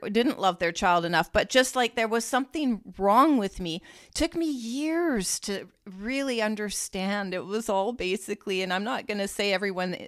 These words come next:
puts on a front, but my evidence is if any of us were to watch any bereaved parent, even thirty years, and dads too, be interviewed, or they, you know, you just, they're,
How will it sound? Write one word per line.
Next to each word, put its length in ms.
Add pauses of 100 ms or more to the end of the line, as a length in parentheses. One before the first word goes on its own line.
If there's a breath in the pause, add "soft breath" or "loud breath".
(100)
puts 200
on 140
a 20
front, 480 (1120 soft breath)
but 320 (880)
my 320
evidence 640
is 280
if 140
any 280
of 120
us 180
were 160
to 140
watch 380
any 280
bereaved 500
parent, 500
even 300
thirty 440
years, 560
and 260 (220)
dads 440
too, 400 (720 soft breath)
be 180
interviewed, 920
or 100
they, 220
you 160
know, 120
you 220
just, 300
they're, 360